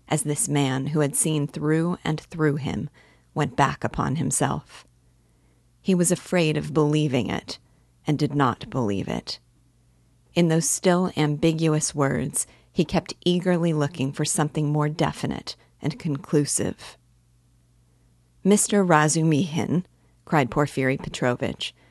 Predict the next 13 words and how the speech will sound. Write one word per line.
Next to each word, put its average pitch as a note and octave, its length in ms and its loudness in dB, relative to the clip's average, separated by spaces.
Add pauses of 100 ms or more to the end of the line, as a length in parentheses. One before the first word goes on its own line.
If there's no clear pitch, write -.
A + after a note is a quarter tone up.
(160)
seeming E3+ 380 2
glad C3+ 300 4
of C#3 120 -2
a - 40 -6
question C#3 560 -2
from C3+ 180 -4
Raskolnikov, C#3 880 -4 (380)
who E3+ 120 2
had E3 220 -2
till E3+ 240 0
then C3+ 420 -2 (140)
been C#3+ 200 2
silent. A2 760 -2